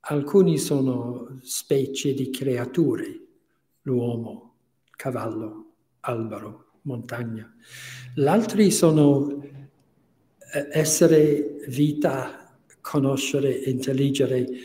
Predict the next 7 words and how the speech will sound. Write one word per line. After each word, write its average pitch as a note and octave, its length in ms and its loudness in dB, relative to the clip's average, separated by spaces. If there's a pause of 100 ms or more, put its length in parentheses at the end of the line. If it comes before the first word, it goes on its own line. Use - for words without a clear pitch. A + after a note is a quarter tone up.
(200)
sono D#3+ 460 4
perfezioni, E3 1300 2 (1000)
eh, C3 220 -2
più F3 400 6
distribuiti D#3+ 1040 2
nella B2 280 0
creazione, B2+ 880 -6